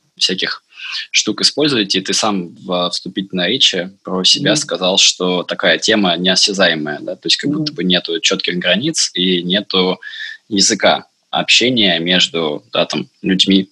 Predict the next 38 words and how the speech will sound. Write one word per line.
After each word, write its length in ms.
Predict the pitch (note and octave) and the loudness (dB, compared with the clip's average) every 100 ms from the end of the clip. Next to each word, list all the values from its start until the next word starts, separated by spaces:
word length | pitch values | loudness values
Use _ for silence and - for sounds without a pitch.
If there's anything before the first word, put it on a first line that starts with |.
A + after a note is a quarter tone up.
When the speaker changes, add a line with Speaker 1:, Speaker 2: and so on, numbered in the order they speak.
| _ | _
Speaker 1:
которые 320 | - - - - | -10 -6 -4 -4
такие 240 | - - | -6 -4
более 280 | A2 G#2+ F2 | 0 2 2
рациональные 640 | F#2 - G#2 E3 D3 A#2 | 2 2 4 2 2 0
пока 400 | - - F#2 E2 | -4 -2 2 2
в 60 | E2 | 0
голове, 460 | E2 D#2+ F2+ C#3 C3+ | 0 2 2 2 2
да, 220 | G2 F#2 | 2 0
и 60 | - | 0
люди, 160 | G2 - | 0 0
которые 340 | - - E2+ | -2 -2 -2
так 100 | - - | -4 -4
немножечко 460 | F#2+ F2+ - - F#2+ | 0 2 2 0 0
вышли, 360 | G2+ - D#2+ - - - - - - | 0 2 0 -6 -14 -20 -20 -16 -4
можно 180 | E2+ | 0
сказать, 260 | - F2+ F2+ | 0 0 -2
из, 200 | E2+ - | -2 0
э, 180 | E2 E2 | 0 0
скафандра 680 | - F#2 - D3 C#3 A#2+ A#2+ _ - | 0 -2 2 4 4 4 0 _ -4
и 60 | |
начали 300 | F2+ G#2+ - F2 | 2 4 4 2
что-то 640 | - F#2 D2+ E2 E2 E2+ | 0 -2 -2 0 -2 -4
пробовать. 520 | - F#2 F#2 - - - - - - | 0 2 2 -2 -4 -6 -14 -18 -2
Слушай, 400 | - B2+ - F#2 | 2 4 4 4
ну 100 | G2 | 4
а 40 | G#2+ | 4
вот 160 | G#2+ | 4
раз 200 | A#2 G#2+ | 4 2
мы 160 | A2+ G#2+ | 0 -2
про 180 | A2 A2 | 2 4
людей, 380 | B2 B2+ G#2+ F#2 | 6 6 4 4
а, 280 | F2 E2+ E2+ | 2 2 -2
заговорили, 600 | - G2 G#2 D#3+ F#3 A2+ | -4 0 4 4 4 2
то 340 | - G2+ G2+ - | 2 2 2 0
если 400 | G2+ B2 - G#2+ | 0 2 2 0
вы, 100 | G#2+ | -2
например, 420 | G#2 G2 G2+ G#2+ - | -2 0 0 0 0
приходите, 640 | - A2 G2+ F#2 F#2+ F2 | -4 -2 -2 0 -2 -2